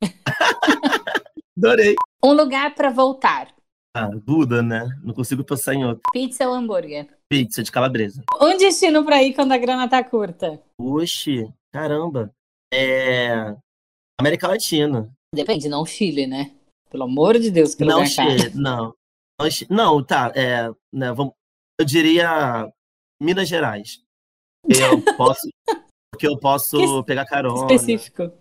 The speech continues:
Speaker 1: É, porque Minas Gerais eu ve-, viajei de carona por lá uma vez, então, assim, gastei bem pouco dinheiro,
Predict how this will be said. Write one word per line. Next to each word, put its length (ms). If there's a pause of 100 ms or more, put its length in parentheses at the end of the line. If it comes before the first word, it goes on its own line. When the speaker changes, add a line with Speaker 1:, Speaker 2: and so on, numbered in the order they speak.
(560)
Speaker 1:
É, 160
porque 200
Minas 200
Gerais 320
eu 60 (180)
ve-, 320
viajei 200
de 80
carona 320
por 140
lá 160
uma 160
vez, 280
então, 120
assim, 160
gastei 260
bem 140
pouco 200
dinheiro, 540